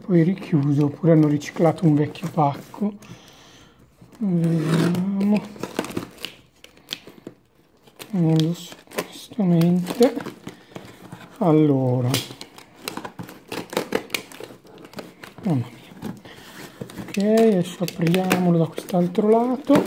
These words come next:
e ci siamo. Allora, vediamo. Allora, ho capito cos'è.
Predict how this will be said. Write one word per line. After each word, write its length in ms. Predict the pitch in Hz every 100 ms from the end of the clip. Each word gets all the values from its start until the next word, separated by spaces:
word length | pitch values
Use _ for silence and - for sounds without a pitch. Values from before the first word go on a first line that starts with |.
| - -
e 240 | 269 254 -
ci 220 | - 196
siamo. 720 | - - 165 143 123 123 143
Allora, 380 | 165 160 147 135 - - - _ - - - _ - -
vediamo. 800 | 185 170 156 165 185 208 262 - - - _ _ - - - - - - - - - - - - - -
Allora, 440 | 156 147 139 123
ho 40 | 123
capito 420 | 175 143 175 226
cos'è. 400 | 190 139 147